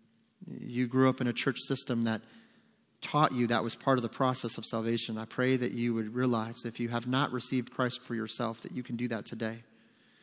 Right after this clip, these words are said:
That that baptism does not guarantee you salvation.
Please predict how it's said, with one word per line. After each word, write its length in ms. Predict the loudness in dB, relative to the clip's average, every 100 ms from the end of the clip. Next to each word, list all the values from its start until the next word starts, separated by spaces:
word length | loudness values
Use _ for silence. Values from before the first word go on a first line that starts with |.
| -20 -20 -20 -20 -20 _
That 100 | 0
that 200 | 4 4
baptism 540 | 6 4 4 -2 0 0
does 160 | 0
not 220 | 0 0 0
guarantee 420 | 0 0 0 -2
you 240 | 0 -2
salvation. 680 | -2 -2 0 0 0 -6